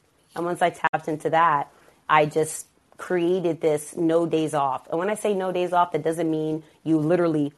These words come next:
work until you pass out. It means that you work in purpose. Everything is purpose.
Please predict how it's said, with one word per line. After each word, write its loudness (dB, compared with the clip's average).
work 0
until -2
you -8
pass -4
out. 0
It -4
means -2
that -4
you -2
work -4
in -8
purpose. -2
Everything 2
is 0
purpose. -6